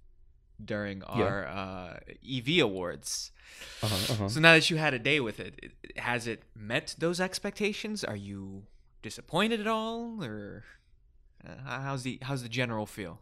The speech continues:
Speaker 2: I feel it in, in some aspects it disappointed, and in others it, it, it excelled.
Speaker 1: Wow, very political answer.
Speaker 2: So, <laughs> which, which, which together came out to a balanced out. I think my opinions overall stayed the same.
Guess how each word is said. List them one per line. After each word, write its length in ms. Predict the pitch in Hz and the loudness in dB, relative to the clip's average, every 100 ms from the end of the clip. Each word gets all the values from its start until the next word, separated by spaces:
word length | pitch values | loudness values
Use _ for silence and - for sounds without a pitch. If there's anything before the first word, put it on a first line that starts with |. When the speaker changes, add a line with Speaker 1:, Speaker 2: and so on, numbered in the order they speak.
| - - - _ - - - | -20 -20 -20 _ -20 -20 -14
Speaker 2:
I 80 | - | 0
feel 200 | 135 123 | 6 8
it 120 | 117 | 6
in, 120 | 110 107 - | 4 2 2
in 160 | 107 104 | 0 0
some 300 | - 120 107 | 4 4 4
aspects 580 | 110 113 - 110 - | 2 2 4 2 4
it 100 | - | -2
disappointed, 640 | 98 101 95 101 98 101 92 | 0 -2 -2 0 4 4 4
and 120 | 90 | 2
in 120 | - | 4
others 380 | 90 95 90 87 - | 4 4 2 -2 -2
it, 260 | 90 82 - | 0 0 -2
it, 180 | 90 - | -6 -4
it 160 | 90 | -6
excelled. 460 | 87 - 85 71 - - - - | -6 -2 0 -2 -6 -20 -20 -18
Speaker 1:
Wow, 200 | 101 95 | -12 -10
very 180 | 95 98 | -8 -8
political 440 | - 95 92 95 98 | -8 -12 -12 -10 -8
answer. 280 | 98 - - - - - - - - | -8 -12 -16 -20 -20 -20 -20 -20 -8
Speaker 2:
So, 480 | - - 104 92 113 - - - 139 | -4 6 8 8 6 -4 -6 2 2
<laughs> 480 | - - - - - | 2 -2 -6 -12 4
which, 220 | 127 120 | 4 6
which, 240 | 120 123 - | 6 4 4
which 200 | 123 - | 2 6
together 300 | 127 127 123 | 10 10 10
came 220 | - 113 | 8 8
out 140 | 107 | 8
to 100 | - | 8
a 40 | 104 | 4
balanced 460 | 98 98 98 - | 6 6 6 4
out. 140 | 104 95 | 6 6
I 60 | |
think 180 | 95 101 | 4 4
my 100 | 110 | 6
opinions 420 | 101 - 101 101 | 6 6 2 2
overall 400 | - 98 98 95 | 4 4 6 6
stayed 280 | 92 - 92 | 6 2 0
the 80 | - | 0
same. 340 | - 98 101 | 2 2 2